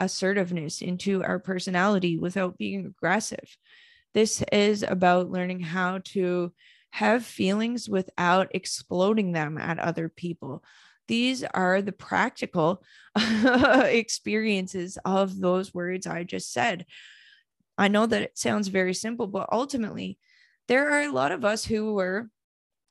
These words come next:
learning life one way or the other. And what, how you learn and grow is that we just walk into and out of energy forms. And right now, this month, June, <laughs> and in particular, the last couple of weeks of May leading into it, we are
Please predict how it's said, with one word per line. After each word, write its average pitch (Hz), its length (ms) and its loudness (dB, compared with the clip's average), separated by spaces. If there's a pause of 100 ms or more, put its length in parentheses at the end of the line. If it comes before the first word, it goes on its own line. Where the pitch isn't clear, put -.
(200)
learning 202 360 -4
life 226 320 -4
one 185 180 -2
way 196 120 0
or 196 100 0
the 220 120 -2
other. 233 220 -2
And 185 300 -2
what, 202 300 -2
how 214 240 0
you 240 400 -4
learn 190 300 0
and 185 100 -2
grow 165 340 -4
is 170 200 -8
that 180 240 -8
we 190 140 -2
just 185 240 -4
walk - 320 2
into 185 400 0
and 180 260 -4
out 165 300 -4
of 165 320 0 (960)
energy 170 360 0
forms. 180 640 -4
And 180 200 0
right 202 220 4
now, 175 260 0
this 185 240 -2
month, 170 300 -2 (140)
June, 180 480 0 (240)
<laughs> - 260 -20
and 214 960 4
in 196 100 2
particular, 185 640 -2 (840)
the 202 100 0
last 185 240 4
couple 190 180 -4
of 190 60 -2
weeks 196 240 -8
of 190 60 -2
May 180 160 0
leading 180 320 -2
into 214 260 -2
it, 175 160 0
we 208 320 -2
are 175 480 0